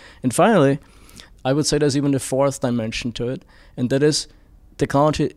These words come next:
will not stop. There will be a next wave of technology. There will be a next challenge. We have to learn how to adapt over time. So we have to find sustainable and resilient solutions that work. And this is, again, this is a fourth,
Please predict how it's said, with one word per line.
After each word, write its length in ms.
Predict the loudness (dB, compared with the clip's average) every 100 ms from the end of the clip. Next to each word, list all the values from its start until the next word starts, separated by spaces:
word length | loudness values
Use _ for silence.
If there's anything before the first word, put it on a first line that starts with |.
| -6
will 140 | 0
not 200 | 0 0
stop. 480 | -2 -4 -4 -6 -6
There 100 | -4
will 180 | 2 2
be 160 | 4 4
a 60 |
next 480 | 4 2 0 -4 -6
wave 300 | -6 -4 -2
of 120 | -4 -4
technology. 480 | -4 -2 -4 -2
There 100 | -4
will 180 | -2 -2
be 140 | 0 0
a 60 |
next 680 | 0 0 0 -2 -4 -8 -10 -20 -20 _ -4
challenge. 560 | 0 0 0 -2 -6 -12 _ -12
We 140 | -4 0
have 240 | 0 -2
to 80 | -2
learn 360 | 0 0 0
how 180 | -2 -2
to 140 | -2 -2
adapt 560 | -2 -4 -2 -2 -6 -6
over 220 | -4 -4
time. 540 | -4 -4 -4 -6 -10 -14 -20
So 160 | -6 -2
we 100 | 2
have 140 | 2 0
to 80 |
find 260 | -2 0 0
sustainable 840 | 0 -2 0 2 2 2 0 -2 -6 -20 _ -20 -20 _ -2
and 240 | 2 4
resilient 600 | 4 4 6 6 4 0 -4
solutions 560 | -4 -6 -6 -8 -8
that 180 | -8 -6
work. 300 | -2 -4 -2
And 180 | -4 -2
this 180 | -2 -2
is, 120 | -2
again, 280 | 0 2 2
this 160 | 0 -2
is 100 | -2
a 60 |
fourth, 440 | -2 2 2 2